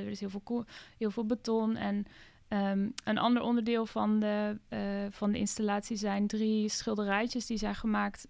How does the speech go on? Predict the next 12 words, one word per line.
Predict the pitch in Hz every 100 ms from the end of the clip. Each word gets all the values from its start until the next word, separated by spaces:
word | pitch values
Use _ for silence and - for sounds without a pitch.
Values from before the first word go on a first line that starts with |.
| -
eh, | 202 196
zijn | 214 202
handgemaakte | 208 208 220 202 202
schilderijtjes. | - 202 202 240 262 262 - - - - - - -
Ehm, | 226 214 208 214 262 - - -
en | - 214
dat | 208
zijn | 220 202
eigenlijk | 208 220 220 -
allemaal | 220 214 208 196
replica's | 208 214 214 - 214 196 -
of | 196 -